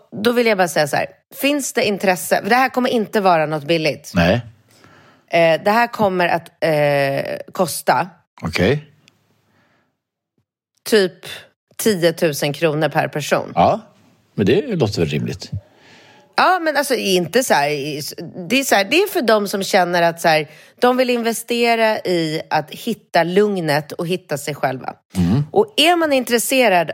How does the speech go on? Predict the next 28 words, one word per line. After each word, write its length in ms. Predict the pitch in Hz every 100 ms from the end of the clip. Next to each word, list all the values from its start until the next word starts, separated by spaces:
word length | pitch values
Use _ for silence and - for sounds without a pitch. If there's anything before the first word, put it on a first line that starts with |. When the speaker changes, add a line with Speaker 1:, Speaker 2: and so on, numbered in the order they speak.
| -
Speaker 1:
av 300 | 208 220 185
den 160 | 185
här 180 | 170 147
helgen, 560 | 156 175 151 143 151 185 _ _ -
sjutton 760 | - 262 - _ 233 220 220 -
till, 140 | - 202 -
sjuttonde 440 | 277 277 247 233
till 140 | 226
nittonde 420 | 220 202 165 151 143
mars, 600 | 170 156 233 - - - _ - - _ 233
åka 420 | 262 233 - 247
hit 360 | 202 170 165 -
med 180 | 175 165
mig 460 | 151 139 143 185 208 _ _ _ _ _ _ _ _ -
och, 380 | 208 202 - - - _
ehm, 800 | 185 165 156 156 151 147 143 147 - _ _ _ _ -
ja, 80 | 247
men 160 | 277 285
om 120 | 330
man 120 | 302
är 80 | 208
intresserad, 500 | 180 170 160 170 147
då 120 | - 202
kan 160 | 247
man 220 | 190 180
mejla 400 | 202 190 165 185
mig. 320 | 165 - 165 - 190
Speaker 2:
Mm. 240 | 190 156